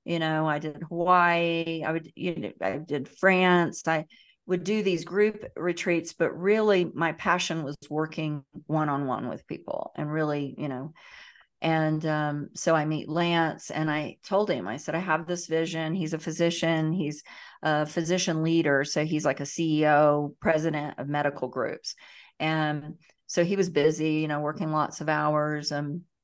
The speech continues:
he was really inspired that, you know, I just had this idea to create, you know, this business. And I just, you know,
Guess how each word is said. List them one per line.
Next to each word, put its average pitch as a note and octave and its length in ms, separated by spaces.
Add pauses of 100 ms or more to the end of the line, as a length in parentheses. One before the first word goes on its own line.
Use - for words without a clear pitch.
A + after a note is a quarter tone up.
(360)
he A#3 140
was A#3 160
really E3+ 260
inspired C#3+ 760
that, C3+ 300
you E3 120
know, D3 120
I D3 120
just D#3 220
had D#3 140
this - 200
idea F#3 640 (500)
to E3 100
create, D3+ 800
you D#3+ 180
know, C3+ 240
this D3 240
business. D#3 640
And C#3+ 100
I C#3 140
just, C#3 480
you D3 140
know, C3 320